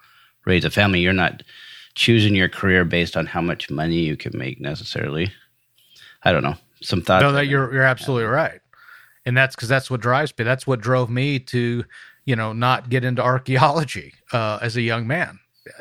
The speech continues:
Speaker 2: Just everyone pressured me and told me there was no, you couldn't make a living doing that, right? But that's what I wanted to do, Kevin. So why didn't I do that?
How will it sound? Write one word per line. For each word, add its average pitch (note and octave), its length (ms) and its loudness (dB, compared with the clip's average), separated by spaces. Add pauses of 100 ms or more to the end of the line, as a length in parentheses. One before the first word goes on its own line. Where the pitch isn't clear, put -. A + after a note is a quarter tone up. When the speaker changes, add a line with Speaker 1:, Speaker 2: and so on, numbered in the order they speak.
(240)
Speaker 2:
Just C3+ 240 -2 (460)
everyone C3+ 520 -2 (400)
pressured B2 380 -2
me A#2 140 -2
and G#2+ 100 -6
told C#3+ 240 -2
me A#2 120 -2
there G#2 140 -4
was G#2+ 180 -6
no, A#2 180 -4
you B2 160 -10
couldn't A#2+ 200 -4
make B2 160 -4
a G#2+ 60 -10
living A2+ 360 -4
doing B2+ 320 -4
that, D#2+ 140 -14 (120)
right? G#2+ 220 -8 (420)
But A2+ 80 -8
that's F3 200 2
what F#3 100 2
I - 20 4
wanted E3+ 300 0
to A2+ 60 -4
do, F3+ 220 0
Kevin. - 280 -16 (100)
So B2 340 0 (800)
why D#3 140 2
didn't F#3+ 240 0
I F#2 80 -2
do F2 160 -14
that? E2+ 240 -20